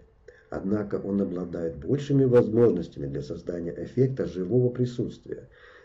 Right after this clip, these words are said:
обеспечения наглядности и выразительности.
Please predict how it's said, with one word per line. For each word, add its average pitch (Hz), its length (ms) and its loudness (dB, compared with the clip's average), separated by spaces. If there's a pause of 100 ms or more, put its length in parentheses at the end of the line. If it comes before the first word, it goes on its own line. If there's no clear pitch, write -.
(120)
обеспечения 120 840 4
наглядности 98 1000 0
и 120 100 0
выразительности. 107 1000 0